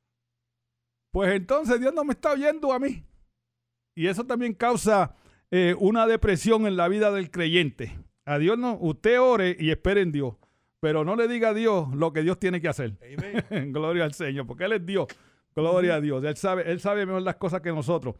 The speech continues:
Speaker 1: Now, ¿cuál es el remedio mejor para la depresión? Ok. Vamos por aquí al Salmo ciento treinta y nueve.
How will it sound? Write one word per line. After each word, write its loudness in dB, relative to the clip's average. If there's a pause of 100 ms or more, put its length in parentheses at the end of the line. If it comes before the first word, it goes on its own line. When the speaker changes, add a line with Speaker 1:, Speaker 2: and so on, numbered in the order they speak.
(320)
Speaker 1:
Now, -2
¿cuál 4
es 6
el -2
remedio 2 (1120)
mejor -2 (640)
para 2
la 2
depresión? 0 (580)
Ok. 0 (1300)
Vamos 2
por 4
aquí -2
al 2
Salmo 0
ciento -2
treinta -4
y -4
nueve. -6